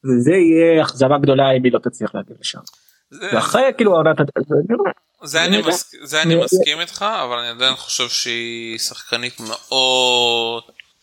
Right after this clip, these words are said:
Speaker 2: לכן נגיד את זה, שהיא יותר חלשה מאיגה על החמר,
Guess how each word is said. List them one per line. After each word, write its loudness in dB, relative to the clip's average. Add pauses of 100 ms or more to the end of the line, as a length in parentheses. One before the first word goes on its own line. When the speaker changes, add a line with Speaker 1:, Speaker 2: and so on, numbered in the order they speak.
Speaker 2:
לכן -8
נגיד -4
את -4
זה, -4
שהיא -4
יותר -2
חלשה -2
מאיגה -4
על -2
החמר, -6